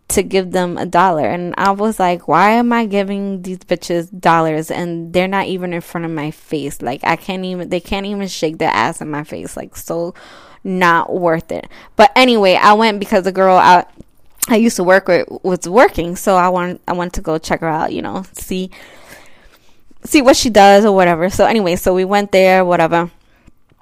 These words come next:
And I'll never forget, like, I rolled up, like, crumbled up in a ball of the dollar, and I threw it at her, and she was, like, on the floor with her legs wide open and shit, and that shit, the <laughs> dollar landed right on her fucking pussy. <laughs>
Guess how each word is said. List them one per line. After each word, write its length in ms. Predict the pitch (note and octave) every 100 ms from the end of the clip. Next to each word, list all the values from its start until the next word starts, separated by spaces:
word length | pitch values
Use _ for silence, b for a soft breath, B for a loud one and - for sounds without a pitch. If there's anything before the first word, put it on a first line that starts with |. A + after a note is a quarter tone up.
| _ - -
And 120 | G#3+
I'll 140 | G#3+
never 260 | G#3 A#3+ C#4
forget, 540 | - C#4 G#3+ A3 F3+
like, 280 | F3+ E3+ -
I 200 | - A3
rolled 500 | G3+ G3 G#3 A3 B3 -
up, 440 | A#3 A3+ - - -
like, 240 | F#3+ -
crumbled 500 | - G#3 G3+ A3+ G#3+
up 200 | G3 G3+
in 100 | -
a 60 | F#3
ball 680 | E3+ F3+ E3+ E3 F#3+ G#3+ - -
of 160 | F3+
the 80 | F3+
dollar, 640 | F3+ F3+ E3 E3+ G3+ A#3
and 320 | - F#3+ F3+ F3+ -
I 180 | F#3 F3+ _ -
threw 240 | G#3+ C#4
it 100 | C4
at 220 | - E3 F#3
her, 240 | A3 F3
and 240 | - G3
she 100 | -
was, 140 | A#3+ A#3+
like, 160 | G#3
on 100 | F#3
the 80 | F#3+
floor 260 | F3 F#3+ F#3
with 160 | E3
her 100 | F3+
legs 380 | D#3+ D#3+ F3 F#3+
wide 280 | F3 D#3+ E3
open 340 | E3+ E3+ G3+
and 140 | G3+ G3+
shit, 200 | A#3+ B3 B B -
and 140 | G#3
that 140 | G3 G#3+
shit, 260 | - B3 -
the 180 | - -
<laughs> 220 | A3 A#3+
dollar 340 | A#3+ A3+ B3+
landed 600 | - F#3 F#3+ F#3+ G3 G#3
right 460 | F#3 E3+ E3 F3 G3
on 120 | G3+ G#3+
her 120 | G#3+
fucking 460 | - G3 - F3
pussy. 720 | F#3+ - A3+ - F3 C4 -
<laughs> 40 | -